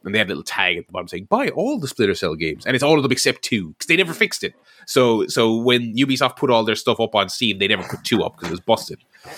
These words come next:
So I was like, "All right, let me, uh, let me, let me get this P S two emulated version up." And one thing I didn't know, 'cause I wasn't a Splinter Cell guy back in the day, was that they massively compromised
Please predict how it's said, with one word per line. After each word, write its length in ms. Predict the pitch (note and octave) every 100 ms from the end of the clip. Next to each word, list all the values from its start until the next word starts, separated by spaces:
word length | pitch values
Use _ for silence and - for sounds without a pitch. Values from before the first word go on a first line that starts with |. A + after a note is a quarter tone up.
| - -
So 140 | -
I 20 | D2+
was 100 | -
like, 140 | C#2+
"All 80 | G2+
right, 220 | C#2+ - _ _ _ _ _ - - _
let 140 | B2 B2+
me, 220 | B2 A2+
uh, 320 | G2 F#2 E2+
let 100 | D#2
me, 300 | A#2+ A2 G2+ - _ _ _ _ _ _ - - -
let 120 | C3
me 140 | B2+ A2+
get 180 | A2
this 120 | G#2+ -
P 220 | - G2+
S 100 | -
two 260 | - G#2+ F#2+
emulated 520 | G2+ F#2+ F2 D#2+ D#2
version 380 | D#2 D2+ E2+ -
up." 180 | - _ -
And 140 | F#2
one 80 | C3
thing 120 | C3+
I 160 | - C3+
didn't 280 | A#2 G2 E2+
know, 320 | D#2 D#2+ E2 _ _ _ _
'cause 100 | G2
I 60 | F#2
wasn't 220 | F#2 F2+
a 20 |
Splinter 240 | - G2
Cell 120 | F2 E2
guy 160 | E2+
back 200 | E2+ D#2+
in 80 | E2+
the 60 | D#2
day, 300 | F#2 D#2+ - - - -
was 160 | G2 F#2
that 180 | F#2 F2 -
they 180 | A#2+ A2+
massively 760 | G#2 G2+ B2 B2 - A#2+ A2 A2
compromised 1040 | - G2 G2 G#2 F#2 F2 E2+ E2+ - -